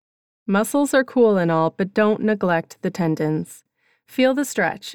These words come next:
and when you feel some weirdness in a tendon, back off.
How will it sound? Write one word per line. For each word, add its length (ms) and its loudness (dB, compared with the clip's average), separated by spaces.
and 200 4
when 120 6
you 100 2
feel 240 0
some 260 2
weirdness 480 2
in 100 2
a 80 2
tendon, 520 0
back 260 -6
off. 420 -2